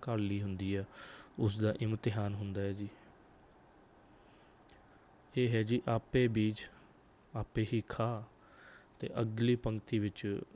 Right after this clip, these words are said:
ਗੁਰੂ ਮਹਾਰਾਜ ਜੋ ਇਸ ਪੌੜੀ ਦਾ ਖਾਸ ਮੈਸੇਜ ਹੈ ਜੀ, ਉਹ ਇਹ ਵੀ ਹੈ, "ਜੋ ਤੂੰ ਬੀਜੇਂਗਾ ਉਹੀ ਖਾਵੇਂਗਾ।" ਤੇ ਇਹ ਸੈਕਿੰਡ ਲਾਸਟ ਪੰਕਤੀ ਹੈ ਜੀ ਇਸ ਪੌੜੀ ਦੀ। ਅਗਲੀ ਪੌੜੀ ਦੀ ਜੋ ਅਗਲੀ ਪੰਕਤੀ ਹੈ, ਸੌਰੀ,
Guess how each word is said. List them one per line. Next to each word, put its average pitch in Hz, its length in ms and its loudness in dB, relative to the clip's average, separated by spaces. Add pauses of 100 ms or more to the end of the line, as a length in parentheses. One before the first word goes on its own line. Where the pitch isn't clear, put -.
(100)
ਗੁਰੂ 110 320 2
ਮਹਾਰਾਜ 101 760 0 (460)
ਜੋ 101 260 0
ਇਸ - 140 -4 (100)
ਪੌੜੀ 110 260 4
ਦਾ 101 180 2 (240)
ਖਾਸ 117 400 -4
ਮੈਸੇਜ 98 400 -4
ਹੈ 98 40 -2
ਜੀ, 98 200 -4 (640)
ਉਹ 117 140 4
ਇਹ 120 160 6
ਵੀ 135 240 4
ਹੈ, 123 120 -2 (100)
"ਜੋ 120 200 2
ਤੂੰ 123 220 2
ਬੀਜੇਂਗਾ 117 460 4
ਉਹੀ 120 280 6
ਖਾਵੇਂਗਾ।" 113 640 0 (880)
ਤੇ 104 320 -2 (120)
ਇਹ 110 360 2
ਸੈਕਿੰਡ 127 420 0
ਲਾਸਟ 120 420 2
ਪੰਕਤੀ 113 340 0
ਹੈ 110 60 4
ਜੀ 110 100 2
ਇਸ - 120 -4
ਪੌੜੀ 107 280 0
ਦੀ। 101 180 -4 (320)
ਅਗਲੀ 110 300 4
ਪੌੜੀ 101 440 0
ਦੀ 98 200 -2
ਜੋ 101 220 -4
ਅਗਲੀ 117 220 2
ਪੰਕਤੀ 104 420 -2
ਹੈ, 101 60 -2
ਸੌਰੀ, 98 320 -4